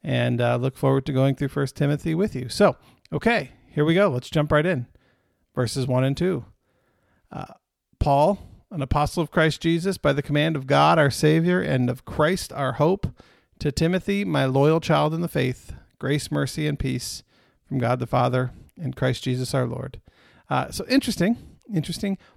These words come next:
Paul refers to Jesus, uh, as our Savior, refers to God as our Savior,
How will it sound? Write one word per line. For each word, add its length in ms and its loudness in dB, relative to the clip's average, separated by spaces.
Paul 200 2
refers 500 0
to 200 0
Jesus, 840 -6
uh, 260 -6
as 240 -4
our 160 -4
Savior, 500 0
refers 300 -2
to 80 -6
God 260 -2
as 80 -2
our 100 0
Savior, 440 -2